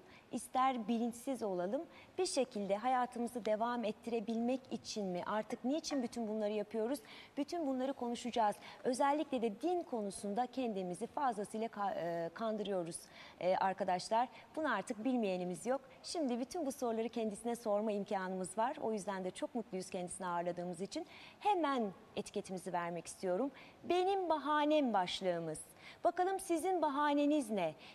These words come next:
Dini konularda kendinizi kandırmanın kırk yolu isimli kitabıyla şimdi burada Acıbadem Üniversitesi öğretim üyesi doçent doktor Emre Dorman'ı ağırlıyoruz.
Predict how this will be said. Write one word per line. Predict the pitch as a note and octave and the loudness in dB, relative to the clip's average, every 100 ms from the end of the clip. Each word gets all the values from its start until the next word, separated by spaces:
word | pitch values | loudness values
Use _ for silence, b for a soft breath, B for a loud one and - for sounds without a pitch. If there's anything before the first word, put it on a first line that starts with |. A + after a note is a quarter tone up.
| - | -2
Dini | D4 D4+ E4 | 2 2 2
konularda | D#4 C#4 C#4 C4+ D4+ D#4+ | 0 2 2 2 2 2
kendinizi | C4+ B3 B3 A#3+ D4 | 0 2 0 0 -2
kandırmanın | C4 B3 B3 B3+ B3+ C4 | -2 0 0 2 0 0
kırk | - F#4+ - | -2 -6 -2
yolu | A3 G3+ | -2 -2
isimli | G3 G3 G3 | -4 -6 -6
kitabıyla | C#4 D4 B3+ A3 F#3+ C4 B B | 0 2 2 4 4 4 B B
şimdi | - - F4 B3 G3+ | -4 2 4 6 4
burada | F#3+ F#3 C#4+ D#4 B - | 2 4 4 2 B 0
Acıbadem | C#4 C#4+ D4 C#4+ D4+ C4 | 2 6 6 6 4 4
Üniversitesi | A3+ G#3+ G#3 - A3 - F4+ | 2 2 2 0 -4 -2 2
öğretim | - B3+ B3 - B3+ - | 4 4 2 0 -2 0
üyesi | F#3+ F#3 - D#4+ F4 B - C4+ | 0 -2 -2 -2 -2 B -4 -2
doçent | C4+ D4 C#4+ B3+ | 0 0 0 0
doktor | G#3 - D4 D#4 | -2 2 2 4
Emre | A#3 B3+ C#4 A3 | 2 2 2 4
Dorman'ı | C4 C#4 A3+ F3+ E3+ | 4 4 4 -2 0
ağırlıyoruz. | E3 E3+ E3+ G3+ | 0 0 0 0